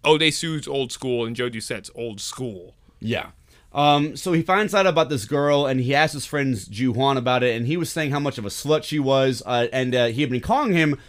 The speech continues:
Speaker 2: when Ju Juan was at the internet cafe, and Wu Jin is actually right next to him, because now that, uh, uh, Dae-soo doesn't have the bug, Wu Jin kinda has to go through alternative methods to keep track with where Dae-soo is, but Wu Jin overhears,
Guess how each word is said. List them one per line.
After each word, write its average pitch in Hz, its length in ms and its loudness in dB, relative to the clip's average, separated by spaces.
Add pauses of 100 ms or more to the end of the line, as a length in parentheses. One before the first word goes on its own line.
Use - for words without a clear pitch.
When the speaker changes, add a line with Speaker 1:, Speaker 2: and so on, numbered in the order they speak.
Speaker 2:
when 139 140 0
Ju 151 200 0
Juan 147 280 2
was 135 120 -2
at 135 160 0
the 131 60 -4
internet 185 360 2
cafe, 127 500 2 (200)
and 135 360 0
Wu 135 180 4
Jin 220 340 0
is 139 200 -6
actually 143 320 -2
right 127 280 2
next 151 300 -2
to 120 80 -4
him, 98 160 -4
because 107 320 -2
now 151 160 2
that, 139 320 0
uh, 127 220 4 (120)
uh, 113 280 2
Dae-soo 120 320 0
doesn't 117 180 -2
have 110 160 -2
the 104 80 -4
bug, 160 380 4 (200)
Wu 151 220 2
Jin 143 220 0
kinda 139 240 0
has 131 200 2
to 131 60 -8
go 123 140 2
through 135 140 0
alternative 117 380 -2
methods 139 420 -2
to 117 180 -4
keep 117 200 -4
track 110 320 -4
with 110 240 -6
where 117 160 2
Dae-soo 113 520 0
is, 196 240 6 (260)
but 151 200 4
Wu 151 140 6
Jin 147 280 4
overhears, 156 1000 4